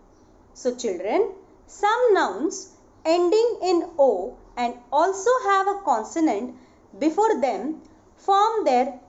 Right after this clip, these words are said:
plurals by adding S. Now next, rule number five. For nouns ending in Y with a vowel before Y,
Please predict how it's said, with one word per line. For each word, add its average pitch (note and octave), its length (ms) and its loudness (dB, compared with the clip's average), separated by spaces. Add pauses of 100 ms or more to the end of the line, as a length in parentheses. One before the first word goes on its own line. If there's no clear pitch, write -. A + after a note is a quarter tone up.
plurals C#4 560 0 (260)
by A3+ 180 0 (120)
adding A#3 500 -2 (320)
S. - 580 -2 (4000)
Now C4+ 460 -4 (220)
next, - 720 -2 (460)
rule A4+ 280 4
number G#4+ 260 2
five. C4 320 -4 (340)
For F#4+ 140 2
nouns G#4+ 640 -2
ending F4 500 2
in D#4+ 400 0
Y A3+ 380 -2 (280)
with E4+ 140 -2
a C5+ 200 0
vowel C4+ 540 0 (220)
before F4+ 460 0
Y, A3 340 -2